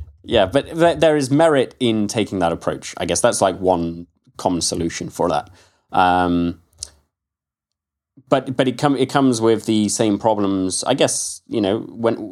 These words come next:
like, like plugins, that you're taking somebody else's code, and that's code that you've gotta then essentially provide guarantees on top of. But it, I mean, it's not necessarily the fact that, you know, if you wrote your own code, it would be any better. So it's a general problem,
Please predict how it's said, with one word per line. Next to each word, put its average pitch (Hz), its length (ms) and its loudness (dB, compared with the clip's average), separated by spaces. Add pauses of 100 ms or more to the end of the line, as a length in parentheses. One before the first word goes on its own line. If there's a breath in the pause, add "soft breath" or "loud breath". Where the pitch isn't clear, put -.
like, 113 440 0
like 110 220 0
plugins, 101 320 0
that 101 100 0
you're 98 140 0
taking 101 460 0
somebody 98 260 2
else's 92 280 0
code, 98 320 0
and 98 260 -8
that's - 260 -6
code 95 260 0
that 92 60 0
you've 92 140 -2
gotta 95 280 -2
then 95 500 -2
essentially 98 480 -2
provide 92 400 0
guarantees 92 400 0
on 92 100 -4
top 92 220 -2
of. 95 120 -4 (360 soft breath)
But 131 100 2
it, 135 180 -2
I 135 40 4
mean, 131 180 4
it's 123 140 0
not 123 180 6
necessarily 95 540 2
the 90 80 4
fact 90 320 0
that, 92 80 2
you 90 80 0
know, 90 80 0
if 85 120 -6
you 92 140 0
wrote 92 180 2
your 87 160 2
own 120 140 4
code, 85 180 -2
it 82 40 0
would 76 100 -4
be 82 100 -2
any 80 140 -4
better. 78 280 -4
So - 120 -6
it's - 140 -6
a 104 40 -4
general 90 320 0
problem, 87 380 -2